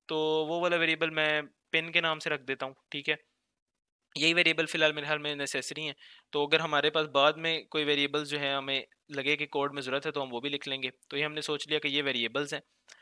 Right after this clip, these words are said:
नेक्स्ट अब हम ये देख लेते हैं कि अच्छा अब ये जो हमने सेकंड स्टेटमेंट करनी है कि check pin is correct या इनकरेक्ट, तो इसके लिए क्या होगा basically, इसके लिए if की स्टेटमेंट होगी जो कि कंपेयर करेगी। तो अगर वो करेक्ट है तो क्या होगी कि जो स्टोर्ड पिन है वो वाली मैच कर जाएगी या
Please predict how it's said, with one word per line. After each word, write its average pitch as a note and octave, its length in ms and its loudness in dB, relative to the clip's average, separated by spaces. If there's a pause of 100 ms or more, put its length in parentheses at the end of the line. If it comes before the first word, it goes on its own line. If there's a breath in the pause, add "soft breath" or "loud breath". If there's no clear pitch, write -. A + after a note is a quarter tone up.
(280 loud breath)
नेक्स्ट F#3+ 260 0
अब F#3+ 80 0
हम F#3+ 100 -2
ये F#3 60 -2
देख F3+ 200 2
लेते F#3 180 -2
हैं F#3 80 2
कि F3+ 60 0
अच्छा F#3 220 0
अब E3+ 100 -2
ये E3+ 180 4
जो E3+ 120 -2
हमने E3 180 -6
सेकंड E3+ 260 -4
स्टेटमेंट D#3+ 340 -6
करनी D3+ 200 -4
है D#3 60 -2
कि D3+ 100 -2
check E3 200 0 (100)
pin D#3 140 -2
is D#3 100 -6
correct D3+ 300 0
या D3 60 -2
इनकरेक्ट, B2+ 380 -4
तो C#3+ 60 -6
इसके - 180 -4
लिए E3+ 80 0
क्या F3+ 160 0
होगा D3 200 0
basically, B2 380 -6
इसके C3 220 -8
लिए F3+ 200 -4
if - 120 -6
की G3+ 100 -4
स्टेटमेंट D#3 340 -4
होगी D#3 160 -4
जो E3 100 -4
कि D#3+ 120 -2
कंपेयर D3 380 0
करेगी। G#2 380 -8 (440 loud breath)
तो D3 100 -4
अगर F3 140 4
वो F3+ 140 -2
करेक्ट F#3 300 4
है F#3 100 2
तो F3 100 -8
क्या F3 160 2
होगी F3 240 0
कि F3 80 -4
जो E3 240 -2
स्टोर्ड E3+ 580 -2
पिन E3+ 200 0
है C3+ 180 -4 (500 loud breath)
वो D#3 220 -2
वाली E3 320 2
मैच D3 300 2
कर C3+ 180 -2
जाएगी A#2+ 460 -2
या C#3+ 120 -2